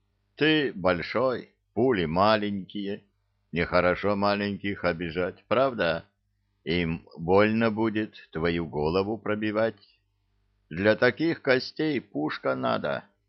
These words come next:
Будешь хорошо себя вести, доживешь до дембеля. И твой друг тоже. Нам не ты нужен, нам твой командир нужен. Слышишь, командир?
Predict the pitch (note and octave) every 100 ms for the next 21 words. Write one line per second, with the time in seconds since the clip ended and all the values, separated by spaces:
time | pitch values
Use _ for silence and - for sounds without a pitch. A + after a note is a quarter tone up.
0 | _ _ _ _ _ _ _ E2+ G2+ G2
1 | G2 - - F2+ F2+ - F2+ E2+ F2+ D#2+
2 | E2+ E2 E2+ - - C#3+ E3+ _ - C2
3 | D2 D2 D#2 D#2+ D2+ - C#2+ C#2 E2 F2
4 | G2+ A2 A2+ A#2 A#2+ - _ _ _ _
5 | _ _ - F#2 F2 E2+ F2 D2 D2+ F2
6 | G2+ - - A#2 A#2+ A#2 A2 A#2+ _ _
7 | _ _ _ _ _ - D#2 F2 F2 F2
8 | F#2+ - C3+ A#2 - D#2 D2 - C2+ B1+
9 | - B2+ C#3 C3+ D3 C#3+ C3+ B2+ B2+ B2+
10 | C3+ C#3 G2+ F2+ F2+ F2 C#2+ D#2+ E2 -
11 | _ _ _ - A#2+ D#3+ E3 B2 F2 -
12 | _ - G2+ A2+ B2+ C3 A2+